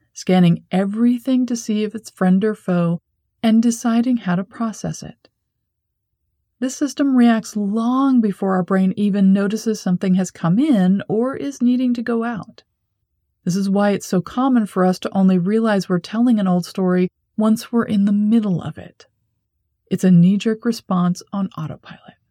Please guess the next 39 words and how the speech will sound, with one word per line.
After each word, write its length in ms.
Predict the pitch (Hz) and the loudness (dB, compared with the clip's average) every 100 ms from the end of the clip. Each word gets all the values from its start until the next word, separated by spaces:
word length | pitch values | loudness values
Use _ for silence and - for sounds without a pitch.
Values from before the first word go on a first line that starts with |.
| _ _ _ _ _ _ _ _ - | _ _ _ _ _ _ _ _ -16
So, 460 | - 214 214 214 - | -4 0 0 -2 -2
while 220 | 208 208 | -2 -2
positive 640 | - - 254 285 349 330 - | -4 -8 -6 -4 -4 -6 -6
affirmations 760 | 220 240 269 220 202 214 240 233 | -6 -6 -2 0 0 0 -2 -2
can 220 | - 180 | -2 -4
help, 540 | 170 - 175 233 294 _ _ _ _ _ _ _ _ | -4 -6 -8 -8 -12 _ _ _ _ _ _ _ _
changing 520 | - 240 247 285 311 311 | -6 2 2 4 0 0
your 120 | 302 | 2
mindset 560 | 240 208 214 - 220 - | 2 2 -2 -2 -6 -2
is 120 | 190 | -2
a 60 | 175 | 0
good 180 | 160 156 | 0 0
idea 720 | 147 143 240 285 202 220 214 | 0 -4 -2 0 2 2 0
and 280 | 156 151 - _ _ | -2 -4 -6 _ _
setting 420 | - 175 180 185 | -4 0 4 6
an 60 | 170 | 6
intention 600 | 156 - 226 247 214 196 | 4 2 0 0 0 0
will 140 | 160 | 0
work 220 | 151 151 | 0 -2
to 80 | - | -4
set 260 | - 156 - | -6 -8 -8
the 80 | - | -14
stage, 580 | - 269 240 220 - _ _ _ _ - | -8 -6 -4 -6 -10 _ _ _ _ 0
none 300 | 196 220 269 | 2 2 -2
of 120 | 320 | -2
these 220 | 302 302 | -2 -2
things 360 | - 233 226 233 | 0 0 2 0
will 140 | 233 | 0
reach 300 | 220 208 196 - | -2 -2 -4 -4
in 260 | 202 202 | -2 0
far 380 | 190 - 170 302 | -2 -6 -4 0
enough 360 | 196 147 143 160 _ _ _ _ _ | 2 2 -2 -8 _ _ _ _ _
to 120 | 220 | -2
rewrite 400 | 220 208 196 190 | 0 2 0 0
the 100 | 233 | -4
stories 540 | - 208 175 165 175 | -6 -4 0 0 -2
which 260 | - 160 - | -6 -10 -8
are 140 | 170 | -6
you. 420 | 185 214 220 175 | -6 -6 -6 -8